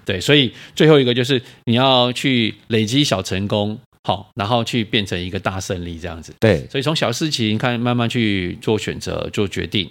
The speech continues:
Speaker 2: 嗯。
Speaker 1: 然后养成了对事情的看法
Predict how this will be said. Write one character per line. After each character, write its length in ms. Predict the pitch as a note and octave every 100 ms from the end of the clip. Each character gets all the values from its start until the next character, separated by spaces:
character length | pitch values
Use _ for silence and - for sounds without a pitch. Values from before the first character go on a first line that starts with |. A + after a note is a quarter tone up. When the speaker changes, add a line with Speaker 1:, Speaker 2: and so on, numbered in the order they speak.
| -
Speaker 2:
嗯。 80 | B2+
Speaker 1:
然 80 | G2+
后 180 | G2 - _ _ -
养 220 | A2 G2+
成 180 | G2 G2+
了 180 | G#2+ F2+ _ - _ _
对 120 | C#3+
事 140 | B2 C3+
情 160 | G2+
的 120 | G2+
看 260 | G#2 D3 A#2
法 220 | G2+ -